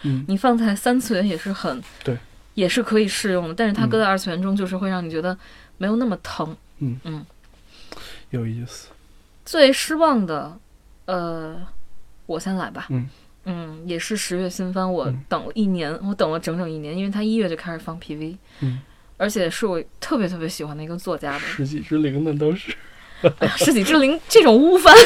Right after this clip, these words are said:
Speaker 2: <laughs> 这种肉番，不要提。我，呃，是西北维新的十二大战。
Speaker 1: 哦。
Speaker 2: 我，
Speaker 1: 好吧，
Speaker 2: 我当时失望都要爆粗口了。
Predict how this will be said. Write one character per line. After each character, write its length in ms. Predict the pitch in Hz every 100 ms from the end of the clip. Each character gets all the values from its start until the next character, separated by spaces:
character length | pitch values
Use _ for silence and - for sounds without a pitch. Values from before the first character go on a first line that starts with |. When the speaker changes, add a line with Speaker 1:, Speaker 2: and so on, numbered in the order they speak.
| -
Speaker 2:
<laughs> 240 | - -
这 80 | -
种 100 | 277
肉 240 | 320 294 247
番， 300 | 415 339 - -
不 60 |
要 140 | 311 269
提。 260 | - 247 - - - - - - - - - - - - - - - - -
我， 500 | 269 196 175 160 - -
呃， 180 | 190
是 120 | 185 214
西 180 | -
北 140 | 254 175
维 120 | 160
新 140 | 185
的 80 | 214
十 100 | 190
二 100 | 196
大 140 | 190 190
战。 140 | 185 - - -
Speaker 1:
哦。 580 | 117 113 107 107 110 120 131 143 - -
Speaker 2:
我， 340 | - 175 165 160 - - - _ - - - - - - - - - -
Speaker 1:
好 120 | - -
吧， 100 | -
Speaker 2:
我 80 |
当 160 | 190 247
时 80 | -
失 80 | 311
望 140 | 226
都 80 | 240
要 60 | 220
爆 160 | 208
粗 180 | 185 233
口 120 | 226
了。 220 | - -